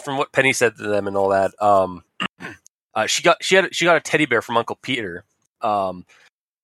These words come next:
that, uh, while Peter was gone and it was just Joyce and Penny in the house, uh, a spider monster thing came out of the, the, uh, out of the teddy bear and kidnapped Pen-,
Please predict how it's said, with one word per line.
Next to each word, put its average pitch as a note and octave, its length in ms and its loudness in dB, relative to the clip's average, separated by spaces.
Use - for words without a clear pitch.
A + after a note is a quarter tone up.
that, A#2 380 2
uh, A2+ 240 0
while B2+ 240 2
Peter D#3+ 260 0
was C3+ 160 -4
gone A2 400 4
and A2+ 140 -2
it - 20 0
was A2 100 -4
just B2 160 -8
Joyce A#2+ 280 -2
and G#2 180 -8
Penny G#2+ 180 -2
in G#2 80 -2
the G2+ 60 -4
house, F#2+ 460 -2
uh, G2 200 -2
a B2+ 80 4
spider D#3+ 580 2
monster G#2+ 460 -2
thing F#2+ 400 -4
came C#3 240 0
out C3 160 4
of A#2+ 100 -8
the, A2 300 2
the, A2 240 -2
uh, F2+ 300 -2
out B2 120 4
of A2+ 60 -6
the G#2 80 -8
teddy C3+ 180 -2
bear E3 240 0
and C3 260 -2
kidnapped A2 580 -2
Pen-, F#2 200 -4